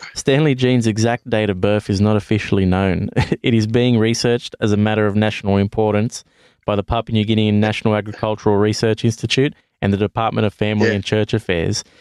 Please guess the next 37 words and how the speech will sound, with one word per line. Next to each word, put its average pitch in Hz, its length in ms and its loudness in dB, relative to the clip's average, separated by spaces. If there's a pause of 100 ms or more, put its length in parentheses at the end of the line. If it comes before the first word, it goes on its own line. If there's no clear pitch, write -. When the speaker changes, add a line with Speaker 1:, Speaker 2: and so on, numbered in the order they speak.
(220)
Speaker 1:
So, - 140 -2
mate, 120 240 0
your, 127 320 0
your 135 180 2 (140)
Speaker 2:
Yeah. 127 60 2
Speaker 1:
age 117 200 0
is 104 140 0
one 110 100 0
of 107 80 0
the 110 80 0
greatest 107 380 0
mysteries 104 420 0
in 98 140 2
rugby 98 240 -2
league, 98 320 0
but 98 160 -2 (260)
h-, - 160 -6
how 123 260 -2
old 117 220 0
are 101 160 0
you? 101 180 0
Do 101 100 0
you 127 120 4
even 127 220 2
know 107 160 2
when 104 100 2
your 98 100 2
birthday 110 440 0
is? 202 240 -2 (180)
Speaker 2:
Yeah. 131 360 2 (500)
You 127 120 2
know 151 100 2
what? 160 240 2 (160)
You'll 127 220 2
have 135 220 0
to, 127 180 2
uh, 120 140 2